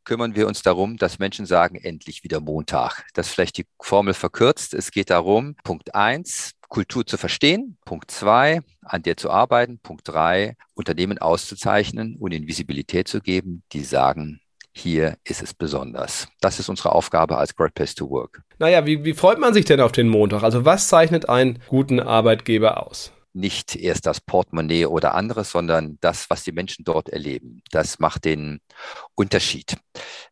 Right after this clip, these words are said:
Speaker 1: Vielleicht ein zweiter wichtiger Unterschied. Unternehmen, die ein Great Place to Work sind, die fragen die Menschen dort vor Ort, „Wie erlebt ihr es eigentlich bei uns? Was sind die Stärken, was sind die Schwächen?“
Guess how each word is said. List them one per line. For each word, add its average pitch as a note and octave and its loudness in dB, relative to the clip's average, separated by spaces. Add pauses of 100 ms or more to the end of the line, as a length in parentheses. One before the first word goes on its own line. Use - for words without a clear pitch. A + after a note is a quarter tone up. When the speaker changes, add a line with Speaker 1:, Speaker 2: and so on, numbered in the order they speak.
(200)
Speaker 1:
Vielleicht - -2
ein E2+ -12
zweiter B2 2
wichtiger E2 -6
Unterschied. F2 -10 (380)
Unternehmen, G2 -4
die - -2
ein E2 -2
Great E2 0
Place - 0
to E2 -2
Work E2+ 2
sind, A2 -4 (540)
die - -10
fragen D2+ 0
die E2+ -8
Menschen D#2+ -4
dort E2 2
vor - -2
Ort, - -2 (140)
„Wie F2 -4
erlebt E2+ 0
ihr - -4
es - -6
eigentlich - -2
bei C#2 2
uns? C#2 -6
Was C2+ -2
sind D2 -8
die D#2 -2
Stärken, G2+ 0
was E2 -4
sind - -12
die C#2+ -2
Schwächen?“ - -2